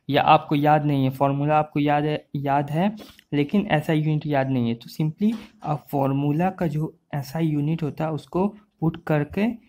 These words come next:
आप जो भी चीज़ का निकालना हो, निकाल लेते हैं। जैसे हम लोग ने यहाँ टाइम का ऐसा यूनिट निकाला है। तो बस आज के लिए इतना ही। हमारा लास्ट टॉपिक अब बच गया है, वो है पेंडुलम का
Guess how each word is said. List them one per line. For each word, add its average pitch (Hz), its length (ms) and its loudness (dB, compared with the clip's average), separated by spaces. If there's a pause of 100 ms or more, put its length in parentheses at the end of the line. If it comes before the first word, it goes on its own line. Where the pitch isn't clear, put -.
(260)
आप 156 340 2 (240)
जो 147 240 2
भी 175 160 2
चीज़ 165 280 -4
का 151 120 -2
निकालना 135 440 -2
हो, 160 120 2
निकाल 123 360 0
लेते 117 240 -10
हैं। 120 80 -6
जैसे 123 220 -6
हम 135 140 0
लोग 131 100 -6
ने 139 200 -6
यहाँ 135 180 -4
टाइम 127 300 -4
का 175 300 -4 (280)
ऐसा 135 200 -8
यूनिट 139 440 -2
निकाला 117 380 0
है। 117 120 -10 (1800)
तो 139 120 -2
बस 165 360 -2 (200)
आज 131 240 -2
के - 120 -4
लिए 151 140 0
इतना 151 240 -2
ही। 202 300 0 (640)
हमारा 139 320 0
लास्ट 143 400 -4
टॉपिक 147 480 -6 (140)
अब 135 160 -10
बच 139 140 -2
गया 147 280 -4
है, 202 360 -6 (340)
वो 131 120 -6
है 175 220 -4
पेंडुलम 127 540 -2
का - 180 -12